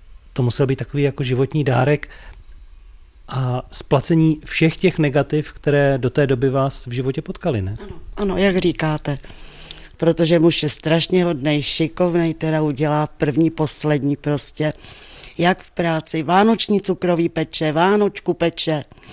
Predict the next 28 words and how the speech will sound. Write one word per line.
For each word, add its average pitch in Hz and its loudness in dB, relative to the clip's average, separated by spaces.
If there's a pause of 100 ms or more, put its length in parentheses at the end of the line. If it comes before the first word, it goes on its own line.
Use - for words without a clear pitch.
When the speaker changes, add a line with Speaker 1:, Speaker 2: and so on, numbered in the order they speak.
(420)
Speaker 2:
Když 202 0
potřebuju, 175 0
tak 139 -2 (100)
i 170 -4
uvaří 175 2
prostě. 147 -2 (760)
Naprostá 143 -2
pohoda. 131 -4 (240)
Prostě 170 -2
to 170 0
opravdu 190 0
bylo 190 2
splacení, 165 -2
protože 160 -4
jsem 160 0
si 160 -4
říkala, 160 -2
já 160 2
už 151 -6
si - -2 (380)
ani 180 6
neumím 196 0
představit 180 -2
někoho 175 0
jinýho 165 4
pak - -4
vedle 156 0
sebe, 120 -4